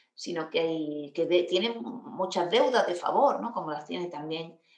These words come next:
el P P, pues a los bancos y a,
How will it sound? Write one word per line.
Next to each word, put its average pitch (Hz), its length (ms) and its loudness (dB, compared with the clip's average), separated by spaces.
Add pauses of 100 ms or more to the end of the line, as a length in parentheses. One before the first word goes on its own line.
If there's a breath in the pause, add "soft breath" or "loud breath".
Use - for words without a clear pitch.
el 175 140 -4
P 175 120 4
P, 202 280 6
pues 180 160 0
a - 80 -12
los 139 140 -2
bancos 220 720 6
y 156 60 2
a, 143 400 -2